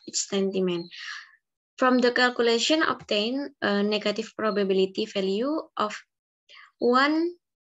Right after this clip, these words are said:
point four blah, blah, blah, positive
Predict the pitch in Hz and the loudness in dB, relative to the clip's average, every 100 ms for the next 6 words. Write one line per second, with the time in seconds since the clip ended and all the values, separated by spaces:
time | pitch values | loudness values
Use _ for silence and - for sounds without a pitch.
0 | _ 233 240 254 - - 233 240 240 254 | _ 2 2 0 -6 -4 0 0 0 -4
1 | 262 _ _ _ _ 214 208 202 190 196 | -10 _ _ _ _ -2 0 0 -2 -2
2 | 196 269 302 - - _ _ _ _ _ | -2 -4 -8 -16 -20 _ _ _ _ _
3 | _ _ _ 220 220 226 220 269 311 | _ _ _ 0 0 0 0 2 2